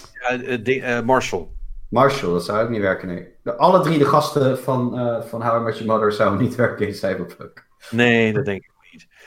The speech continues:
Speaker 2: Want ik
Speaker 1: Want
Speaker 2: zat eerst met Big Bang Theory in mijn kop. Ik denk, ja, dit, dit
Speaker 1: Shel-,
Speaker 2: zijn de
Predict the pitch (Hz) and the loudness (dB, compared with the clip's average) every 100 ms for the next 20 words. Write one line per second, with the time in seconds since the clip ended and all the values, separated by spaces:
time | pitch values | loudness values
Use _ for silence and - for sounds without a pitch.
0 | - 120 127 151 165 175 175 143 143 151 | 2 6 6 6 6 4 4 4 4 4
1 | 135 151 147 123 120 113 104 107 107 110 | 6 4 4 2 2 2 -2 -2 -2 -2
2 | 120 - - - 143 147 147 156 156 - | -4 -4 -6 -4 -4 -4 -2 2 2 0
3 | 143 147 | 0 2